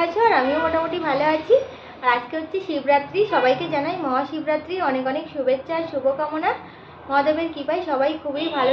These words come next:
থেকো, সুস্থ থেকো, এই কামনা করি। আর আমি ঘরে পুজো দিয়ে দিয়েছি, যেহেতু আমার ঘরে মহাদেব আছেন ওই জন্যে। আর বিকালে আমি আবার মন্দিরেও যাব পুজো দিতে, প্রত্যেক বছর যেমন যাই তোমাদের সঙ্গে শেয়ার করি। আর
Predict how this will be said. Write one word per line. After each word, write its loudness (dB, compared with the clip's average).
থেকো, 0
সুস্থ -6
থেকো, 0
এই -2
কামনা -2
করি। 4
আর 2
আমি -2
ঘরে 2
পুজো -2
দিয়ে -4
দিয়েছি, -4
যেহেতু 4
আমার 0
ঘরে 2
মহাদেব -2
আছেন -4
ওই -2
জন্যে। -2
আর 4
বিকালে 2
আমি -4
আবার 2
মন্দিরেও 0
যাব 2
পুজো -6
দিতে, -8
প্রত্যেক -2
বছর -4
যেমন 0
যাই 2
তোমাদের -4
সঙ্গে -6
শেয়ার 2
করি। 4
আর -2